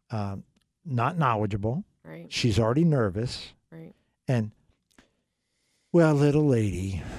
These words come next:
Speaker 1: I know your husband took care of everything. Well, I'm here to take his place, and I'll just be telling you
Speaker 2: You
Speaker 1: what to
Speaker 2: just don't
Speaker 1: do.
Speaker 2: worry your little
Speaker 1: Don't
Speaker 2: head."
Speaker 1: you worry your little head about that,
Speaker 2: <laughs>
Speaker 1: sweetie pie, cutie, whatever.
Speaker 2: <laughs>
Speaker 1: Uh,
Speaker 2: Yeah.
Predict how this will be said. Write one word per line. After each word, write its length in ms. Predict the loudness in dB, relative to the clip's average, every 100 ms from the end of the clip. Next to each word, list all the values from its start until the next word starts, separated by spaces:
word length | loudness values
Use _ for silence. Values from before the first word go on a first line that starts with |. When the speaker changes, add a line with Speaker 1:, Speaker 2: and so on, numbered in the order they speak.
| -10 0
Speaker 1:
I 80 | 2
know 140 | 4
your 180 | 4 2
husband 440 | 2 2 0 0
took 140 | 0 -2
care 240 | -2 -2
of 120 | 0
everything. 420 | -2 -2 -2 -2
Well, 140 | -2 -2
I'm 240 | -2 0
here 220 | 2 2 2
to 80 |
take 300 | 0 -2 0
his 180 | 0 -2
place, 420 | -2 0 2 0
and 140 | -2 -2
I'll 160 | -4
just 280 | -4 -4 -2
be 120 | -2
telling 420 | 0 0 0 0 0
you 40 |
Speaker 2:
You 80 | 0
Speaker 1:
what 180 | 0 0
to 60 | -4
Speaker 2:
just 120 | 0
don't 160 | 0 2
Speaker 1:
do. 40 |
Speaker 2:
worry 280 | 0 -2 -2
your 160 | -2 -2
little 200 | 0 4
Speaker 1:
Don't 180 | 6 6
Speaker 2:
head." 140 | 4
Speaker 1:
you 100 | 2
worry 320 | 4 4 4
your 140 | 4 2
little 220 | 2 0
head 280 | 0 -2 -2
about 460 | -2 -2 0 0 0
that, 1000 | 0 2 0 -2 -4 -4 -6 -8 -10 -12
Speaker 2:
<laughs> 680 | -12 -10 -12 -14 _ _ _
Speaker 1:
sweetie 480 | -2 2 4 4 2
pie, 380 | 2 0 0 -4
cutie, 540 | 0 0 2 0 -2
whatever. 1120 | 0 2 2 2 2 0 2 2 2 -2 -8 -4
Speaker 2:
<laughs> 60 | -4 -4 -6 -6 -6 -10 -10 -12 -12 _ _
Speaker 1:
Uh, 440 | -12 -10 -8 -4 0
Speaker 2:
Yeah. 540 | 2 2 0 -2 -6